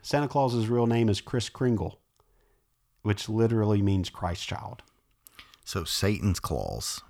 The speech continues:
Speaker 2: grabbed
Speaker 1: Christ child.
Speaker 2: Christ child.
Speaker 1: Yeah. So when people are like, "Oh, well, Santa Claus isn't trying to take the place of Jesus," it kinda literally is.
Speaker 2: Yeah,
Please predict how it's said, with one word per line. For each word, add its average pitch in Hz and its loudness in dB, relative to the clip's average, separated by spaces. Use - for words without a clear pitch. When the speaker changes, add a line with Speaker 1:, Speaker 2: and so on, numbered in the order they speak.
Speaker 2:
grabbed 80 4
Speaker 1:
Christ 87 -4
child. - -6
Speaker 2:
Christ 62 0
child. - -8
Speaker 1:
Yeah. 92 -4
So - 2
when 120 2
people 151 -2
are 104 2
like, 92 -2
"Oh, 160 2
well, 110 2
Santa 202 -2
Claus 117 -2
isn't 147 2
trying 131 2
to 123 -2
take 127 -2
the 117 -6
place 120 -2
of 107 -6
Jesus," - -4
it 139 -6
kinda 214 -6
literally 196 0
is. 117 -6
Speaker 2:
Yeah, 92 -8